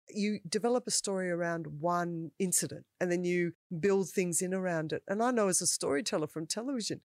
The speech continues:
I don't know how I'd tell this <laughs> story if I had to sit down and do it.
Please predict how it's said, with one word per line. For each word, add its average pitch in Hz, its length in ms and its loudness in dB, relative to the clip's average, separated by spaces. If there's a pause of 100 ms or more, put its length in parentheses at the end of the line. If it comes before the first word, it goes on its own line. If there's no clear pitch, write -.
(260)
I 269 120 4
don't 247 160 -2
know 202 80 2
how 254 260 0
I'd 247 220 0
tell 254 220 2
this 247 140 6
<laughs> - 100 6
story 247 600 2 (300)
if 294 200 4
I 311 40 4
had 254 100 2
to 277 140 6
sit - 260 4
down 254 260 4
and 226 140 0
do 240 180 4
it. 233 80 0